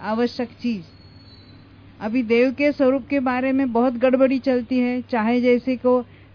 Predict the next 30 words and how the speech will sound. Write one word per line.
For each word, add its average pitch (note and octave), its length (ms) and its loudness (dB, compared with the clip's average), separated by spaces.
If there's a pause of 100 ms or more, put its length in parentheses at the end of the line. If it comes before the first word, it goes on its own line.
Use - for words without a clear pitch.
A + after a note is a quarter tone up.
(120)
सरागी A#3+ 420 0
अवस्था A#3+ 460 0
वाले A#3 280 -2
को A#3+ 160 -2
भी A#3+ 140 0
देव A#3 240 4
माने A3+ 440 0 (1000)
और A#3 160 0
कहें B3+ 280 2
कि B3+ 80 0
हमने B3 340 0
इतने B3 280 -2
व्रत A#3+ 340 -2
किए, B3 240 0
इतना B3 280 -2
उपवास A#3+ 340 -2
किया, B3 180 -4
इतना A#3+ 320 -2
एमबिल A#3+ 380 -2
किए A#3+ 300 0 (1700)
और A3 140 0
हमको A#3 260 2
समय A#3+ 300 0
दर्शन A#3+ 280 2
हो A#3+ 180 4
जाएगा, A3 360 0
तो A3+ 160 -4
कभी A3+ 300 -2
नहीं A3+ 140 0
होगा, E3+ 340 -6